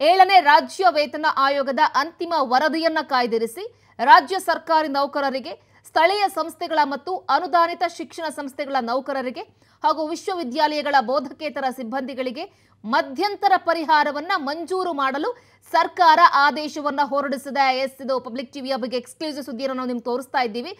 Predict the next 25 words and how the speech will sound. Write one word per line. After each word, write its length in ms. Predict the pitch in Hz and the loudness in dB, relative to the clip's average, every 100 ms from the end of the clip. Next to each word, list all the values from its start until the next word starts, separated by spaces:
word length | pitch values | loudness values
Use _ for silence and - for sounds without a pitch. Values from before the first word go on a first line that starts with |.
| _ _ | _ _
ಅದರಂತೆ 460 | - 294 370 370 359 | -2 4 2 2 -6
ಈ 20 | |
ಕೆಳಕಂಡ 420 | 247 320 330 330 311 | -2 -2 -2 0 4
ಆದೇಶವನ್ನ 480 | 285 294 302 285 294 | 4 2 -4 -6 -4
ಹೊರಡಿಸಲಾಗಿದೆ. 1000 | 302 311 311 - 285 269 226 - _ _ _ | -2 -2 -4 0 0 0 -6 -10 _ _ _
ಸರ್ಕಾರಿ 460 | 302 311 330 320 311 | -2 0 4 4 4
ನೌಕರರಿಗೆ 580 | 294 302 320 294 311 359 | -2 -2 -2 -4 -4 -2
ತಾತ್ಕಾಲಿಕವಾಗಿ 1000 | 285 294 - 359 330 320 311 294 285 370 | 2 2 4 4 6 4 0 0 0 -2
ಈ 60 | |
ಪರಿಹಾರ 460 | 269 285 302 311 311 285 | -6 -6 0 2 4 2
ಇದು. 180 | 208 _ _ _ _ _ _ _ _ _ - | 0 _ _ _ _ _ _ _ _ _ -4
ಅವರೇ 200 | 247 302 | 0 4
ಹತ್ತೊಂಬತ್ತನೇ 580 | 320 285 330 330 320 320 | 2 2 0 0 -2 0
ತಾರೀಕು 300 | 302 302 285 | 0 0 -4
ಮನವಿಯನ್ನ 380 | 277 285 285 277 | -4 -2 -2 -2
ಕೊಟ್ಟಿದ್ರು, 440 | 262 - 247 302 | -4 -6 -8 -4
ಆ 380 | 339 269 294 381 | 0 6 8 8
ವಿಚಾರಕ್ಕೆ 520 | 359 - 359 320 330 | 4 0 0 0 -4
ಸಂಬಂಧಪಟ್ಟ 520 | 311 285 277 269 247 | -8 -6 -6 -6 -6
ಹಾಗೆ 240 | 262 262 330 | -6 -6 -4
ಈಗ 100 | 262 | -2
ಅಧಿಕೃತ 360 | 247 285 277 277 | -2 -4 -6 -2
ಆದೇಶ 340 | 254 240 262 254 | 0 0 -4 -8
ಹೊರಗಡೆ 360 | 233 233 247 | -8 -6 -6
ಬಿದ್ದಿದೆ. 640 | 220 220 240 294 _ _ | -6 -6 -6 -6 _ _